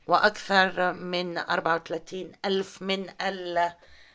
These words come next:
المتفجرات الأخرى. هذا ساهم في تعزيز السلام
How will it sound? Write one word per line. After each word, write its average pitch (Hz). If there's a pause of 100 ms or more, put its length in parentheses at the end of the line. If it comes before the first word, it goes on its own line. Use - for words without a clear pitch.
(180)
المتفجرات 208
الأخرى. - (760)
هذا 190
ساهم 190
في 170
تعزيز 175
السلام 170